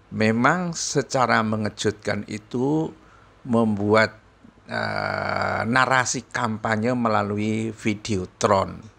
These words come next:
ya. Tetapi kelihatannya ya kontraknya itu berlangsung satu minggu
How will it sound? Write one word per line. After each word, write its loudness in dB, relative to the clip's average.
ya. -4
Tetapi -2
kelihatannya 0
ya -2
kontraknya 0
itu 0
berlangsung 0
satu -2
minggu 0